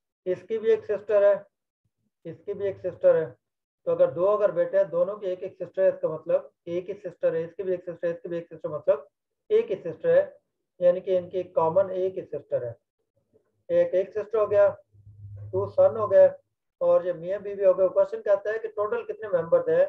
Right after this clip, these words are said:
तो ये वन, टू और two four और एक five, total five इस family में members हैं,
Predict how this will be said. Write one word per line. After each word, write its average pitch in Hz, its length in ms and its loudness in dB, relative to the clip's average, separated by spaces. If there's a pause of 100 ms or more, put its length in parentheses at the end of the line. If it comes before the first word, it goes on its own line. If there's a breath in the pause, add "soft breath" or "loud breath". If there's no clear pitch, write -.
(540)
तो 170 80 -12
ये 165 200 -2
वन, 175 380 -2 (520)
टू 180 440 -6 (340)
और 160 160 -4
two 165 140 -6
four 175 320 4
और 160 80 0
एक 160 180 0
five, 165 400 -2
total 160 320 -4 (220)
five 156 320 -2
इस 139 100 -10
family 135 440 -8
में 165 280 -10 (640)
members 120 500 -10
हैं, 113 100 -20